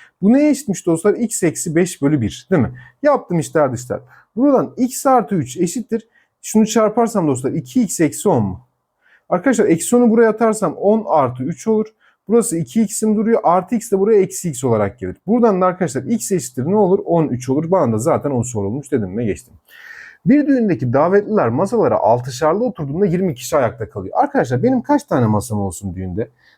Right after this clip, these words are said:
Masa sayım x olsun. Şimdi her masaya altı kişi oturursa toplam altı çarpı x kadar insan oturdu. Şimdi yirmi kişi ayakta.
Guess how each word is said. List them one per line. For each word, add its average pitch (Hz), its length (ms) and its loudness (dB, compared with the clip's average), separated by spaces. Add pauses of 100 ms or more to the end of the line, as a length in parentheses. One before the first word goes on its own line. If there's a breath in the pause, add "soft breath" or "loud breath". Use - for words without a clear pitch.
(100)
Masa 247 300 0
sayım 170 300 2
x 123 240 -2
olsun. 87 300 -6 (260 soft breath)
Şimdi 175 180 -4
her 262 220 2
masaya 240 560 0
altı 151 420 2
kişi - 240 -4
oturursa 160 360 -2 (100)
toplam 196 440 -2
altı 208 340 0
çarpı 196 340 0
x 233 160 -8
kadar 196 240 -2
insan 139 260 -2
oturdu. 104 400 -6 (420 loud breath)
Şimdi 160 200 2
yirmi 233 320 4
kişi 262 260 -2
ayakta. 156 420 0